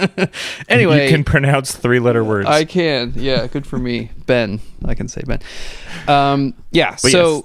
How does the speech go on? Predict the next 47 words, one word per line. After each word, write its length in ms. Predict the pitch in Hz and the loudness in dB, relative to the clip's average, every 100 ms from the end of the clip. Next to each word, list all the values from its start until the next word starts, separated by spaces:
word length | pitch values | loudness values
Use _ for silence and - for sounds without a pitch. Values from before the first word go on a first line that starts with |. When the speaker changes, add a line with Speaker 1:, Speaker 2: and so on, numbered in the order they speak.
| - | -2
Speaker 1:
I 120 | 160 | 0
just 160 | 175 165 | 0 2
wanted 160 | 151 123 | 0 0
to 40 | |
shout 260 | 113 123 113 | 2 2 4
out, 220 | 110 - | 2 0
and, 240 | 143 139 | 0 2
and 120 | 165 170 | 2 2
we'll 100 | 185 | 2
continue. 380 | 165 139 135 127 | 2 0 0 2
I'll 120 | 127 | 2
tr-, 100 | - | 2
I'll 60 | 139 | 0
try 160 | - 151 | 0 2
to 60 | |
do 100 | 120 | 2
that 160 | 120 110 | 2 2
again 360 | 110 120 113 110 | 2 2 2 0
with, 160 | 107 - | 0 0
like, 160 | 110 | 0
the 80 | 107 | -2
February 460 | - 113 110 101 104 | -2 0 0 0 -2
ones, 280 | 104 - | -2 -4
'cause 100 | - | -2
there's 120 | 117 113 | -2 0
a 40 | |
bunch 200 | 117 113 | -2 -2
of 60 | 101 | -2
those 180 | 107 | -2
too. 320 | - 92 107 - | -2 -2 -4 -4
And, 280 | 107 104 107 | -4 -4 -2
uh, 380 | 104 104 107 - | -2 0 -2 -2
that's 200 | 247 - | -2 0
a 80 | 277 | 0
nice 280 | 127 117 113 | 2 0 0
Speaker 2:
Yeah. 40 | |
Speaker 1:
thing, 180 | 113 123 | 0 2
right? 180 | 120 139 | 2 0
'Cause 100 | 143 | 0
it's, 180 | 139 - | 0 0
you 60 | 139 | -2
know, 100 | 107 | 0
you 120 | 131 | -2
sign 320 | - 123 117 | 0 0 2
up 260 | 110 110 - | 0 -2 -2
and, 200 | 101 104 | -2 -2
um, 400 | 104 101 107 | -2 -4 -6